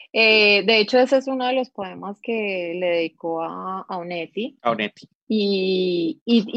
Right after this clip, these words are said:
Speaker 1: y no sé si viste que en la seg-, en, en alguna reedición, pues, ella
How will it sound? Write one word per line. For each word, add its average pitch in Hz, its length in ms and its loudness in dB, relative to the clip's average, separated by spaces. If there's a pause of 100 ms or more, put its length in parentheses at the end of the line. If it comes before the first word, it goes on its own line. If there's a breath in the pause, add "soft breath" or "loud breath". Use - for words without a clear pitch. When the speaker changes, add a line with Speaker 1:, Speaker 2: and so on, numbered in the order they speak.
(120)
Speaker 1:
y 208 60 4
no 196 160 2
sé 214 120 2
si 240 280 2
viste 214 680 2
que 190 360 0
en 170 100 -4
la 175 140 4
seg-, 175 260 -2
en, 180 300 -8
en 185 140 -6
alguna 202 520 2
reedición, 185 800 -2
pues, 196 220 -2
ella 196 560 0